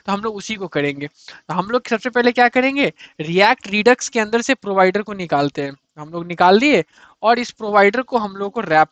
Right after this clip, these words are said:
करना होगा और स्टोर को भी इंपोर्ट कर लेते हैं, उसकी भी ज़रूरत है, राइट? तो हम लोग यहाँ आएंगे, स्टोर भी इंपोर्ट हो गया, अब आसानी से हम लोग प्रोवाइडर के अंदर में पास कर देंगे, राइट? तो ये रहा हमारा स्टोर।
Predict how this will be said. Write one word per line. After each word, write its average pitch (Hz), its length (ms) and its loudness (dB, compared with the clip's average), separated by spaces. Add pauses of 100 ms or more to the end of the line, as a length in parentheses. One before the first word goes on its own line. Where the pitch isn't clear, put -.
करना 147 240 -4
होगा 143 280 -10 (440)
और 240 60 0
स्टोर 311 280 -4
को 311 100 -4
भी 277 80 -2
इंपोर्ट 220 320 -6
कर 165 140 0
लेते 151 200 -4
हैं, - 20 -8
उसकी 226 220 -12
भी 190 80 -8
ज़रूरत 147 300 -10
है, 151 100 -12
राइट? 226 300 0 (420)
तो 170 40 -8
हम 165 100 -8
लोग 185 140 -6
यहाँ 185 220 0
आएंगे, 202 520 0 (480)
स्टोर 220 360 -6
भी 233 140 -4
इंपोर्ट 220 360 -4
हो 240 100 -6
गया, 247 240 0 (460)
अब 262 260 4
आसानी 220 380 2
से 226 100 -2
हम 214 120 -4
लोग 208 100 -8
प्रोवाइडर 170 440 -2
के 175 120 -8
अंदर 165 200 -6
में 165 120 -8
पास 143 280 -6
कर 143 180 -10
देंगे, 139 240 -16 (2250)
राइट? 240 340 -2 (280)
तो 233 380 0
ये 185 240 2
रहा 185 360 4
हमारा 156 560 -2
स्टोर। - 320 -14